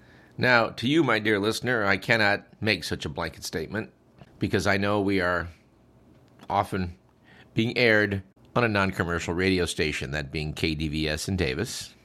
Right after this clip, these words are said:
In such a venue, people are prohibited from directly calling someone to action.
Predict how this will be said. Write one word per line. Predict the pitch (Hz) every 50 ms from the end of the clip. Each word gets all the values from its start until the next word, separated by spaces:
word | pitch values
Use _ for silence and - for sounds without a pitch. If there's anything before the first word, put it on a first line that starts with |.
| _ - - - -
In | - 107
such | - - 147 139 147
a | 143
venue, | 113 117 139 160 175 165 147 131 127 143 156
people | 147 147 139 139 131 127 131
are | 135 131
prohibited | 135 - 143 131 156 185 180 185 175 180 151
from | - - 196 214 202 151 98 76 67 - - - - - _ _ _ - 92
directly | 87 98 95 101 107 110 - 110 107 104 101 104 104 101 - _ _ _ _ _ _ -
calling | - 113 107 104 107 107 101
someone | - - 107 107 101 98 101 101 95
to | - 120 - -
action. | 92 87 92 - - - 110 139 165